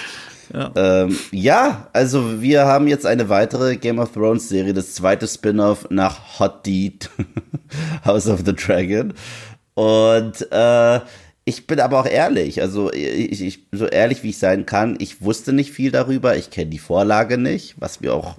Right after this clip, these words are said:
Speaker 2: was ich auch ganz klargestellt habe im Video, dass ich die Vorlage nicht kenne. Alles, womit ich zu arbeiten habe, s-, sind die Serien, die bisher auf H B O liefen, also Game of Thrones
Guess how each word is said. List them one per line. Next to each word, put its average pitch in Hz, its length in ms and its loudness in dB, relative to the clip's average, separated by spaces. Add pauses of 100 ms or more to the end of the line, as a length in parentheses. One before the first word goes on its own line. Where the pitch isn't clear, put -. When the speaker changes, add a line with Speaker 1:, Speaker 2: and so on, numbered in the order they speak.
Speaker 2:
was - 220 -10
ich 95 100 -8
auch - 220 -8
ganz 82 260 -4
klargestellt 87 600 -4
habe 82 240 -2
im 82 160 -6
Video, 113 420 -4
dass - 140 -12
ich - 60 -18
die - 80 -18
Vorlage 110 360 0
nicht 104 180 -6
kenne. 117 220 0 (380)
Alles, 139 360 2
womit 117 320 -2
ich 113 220 -2
zu - 160 -4
arbeiten 98 640 0 (160)
habe, 120 680 0 (180)
s-, 87 260 -12
sind 104 580 -2
die 95 120 -6
Serien, 101 420 0
die 95 60 -2
bisher 92 800 0
auf - 420 -8
H 92 240 -2
B 65 120 -2
O 82 140 2
liefen, 71 560 -6
also 78 460 -4
Game 76 220 -4
of 78 100 -4
Thrones - 400 0